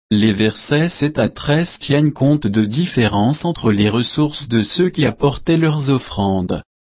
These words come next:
L'un offrait un agneau, l'autre deux tourterelles,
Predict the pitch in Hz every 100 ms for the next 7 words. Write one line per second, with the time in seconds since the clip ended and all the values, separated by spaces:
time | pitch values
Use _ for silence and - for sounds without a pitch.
0 | _ _ _ _ _ _ - 107 104 135
1 | 117 - - 143 98 92 101 98 95 92
2 | 92 107 151 - _ _ _ 110 143 180
3 | - 117 104 123 135 151 156 - - -
4 | 113 92 90 90 110 135 160